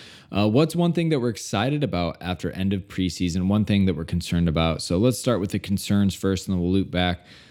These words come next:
and hit what we're excited on so we can end on a bit of a positive note. Um, I, I, look, I'll lead it off. I'll say Edouard Mendy,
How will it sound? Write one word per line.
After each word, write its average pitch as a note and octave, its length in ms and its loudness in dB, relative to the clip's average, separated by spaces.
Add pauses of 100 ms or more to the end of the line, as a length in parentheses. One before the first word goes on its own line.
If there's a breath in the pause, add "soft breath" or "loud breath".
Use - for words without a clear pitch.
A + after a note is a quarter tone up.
(140)
and F2+ 180 2
hit F#2 160 4
what F2 160 0
we're F2 100 0
excited F2 340 0
on F2 160 2
so - 100 -4
we F#2 60 0
can E2+ 120 -4
end F2 200 2
on E2+ 120 4
a E2 40 2
bit F2 160 0
of E2 80 2
a D#2 40 -4
positive E2+ 480 0
note. F2+ 300 4 (480 loud breath)
Um, G2 540 2
I, F2 160 -2
I, A#2 80 -2
look, C#3 180 4
I'll G#2+ 160 0
lead E3+ 160 2
it F#2+ 80 -2
off. G2+ 240 -2
I'll A#2 160 -2
say C3 240 -2
Edouard G#2+ 320 0
Mendy, G2+ 440 0